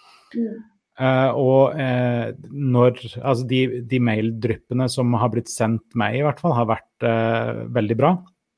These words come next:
Speaker 1: Det var
Speaker 2: Altså, det virker jo som om dere, eh, f-, får dette her veldig bra til. Jeg synes det er stilig å høre at du også,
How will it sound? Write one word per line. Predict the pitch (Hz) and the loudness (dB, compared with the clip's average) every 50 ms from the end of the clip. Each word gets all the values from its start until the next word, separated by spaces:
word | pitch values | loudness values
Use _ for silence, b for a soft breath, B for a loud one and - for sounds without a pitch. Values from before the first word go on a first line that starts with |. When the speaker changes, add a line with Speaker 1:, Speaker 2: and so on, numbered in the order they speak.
| _ _ _ _ _ _ _ - | _ _ _ _ _ _ _ -6
Speaker 1:
Det | 339 339 | -4 -4
var | 294 285 | -2 -2
Speaker 2:
Altså, | - 147 139 131 120 131 123 - _ | 0 0 -2 -2 -4 -8 -12 -14 _
det | - 147 143 | 0 0 4
virker | 143 143 - - - 160 | 4 4 2 2 2 2
jo | 170 | 4
som | 151 143 135 | 4 4 2
om | 143 139 139 131 | 4 0 0 2
dere, | 143 135 127 135 135 131 135 135 131 123 120 120 120 | 4 4 4 4 4 4 2 2 0 0 -4 -6 -10
eh, | - - 127 127 127 120 117 117 _ _ _ - - - - - - | -6 -4 -2 -2 -2 -2 -4 -8 _ _ _ -20 -20 -20 -20 -20 -20
f-, | - - - 127 123 117 | -20 -16 -14 -12 -12 -10
får | - - 120 113 | 0 2 2 2
dette | 120 117 - 120 107 | 2 0 -2 -4 -2
her | 113 117 117 113 113 | -2 0 -2 -2 -2
veldig | 123 113 104 117 113 | -4 -4 -2 -4 -2
bra | 110 120 117 117 | 0 0 0 0
til. | - 147 151 160 | 0 0 0 0
Jeg | 143 135 120 | 0 0 -2
synes | - - - - 147 131 - | -6 -8 -4 -2 -2 0 2
det | - 151 | 2 2
er | 151 151 | 2 2
stilig | - - 131 113 123 139 | 0 0 0 2 4 4
å | 143 135 | 4 4
høre | 131 110 113 120 | 4 4 2 0
at | 120 _ _ _ | -2 _ _ _
du | - 120 110 | -4 -2 0
også, | 110 113 120 123 117 | 2 2 2 2 0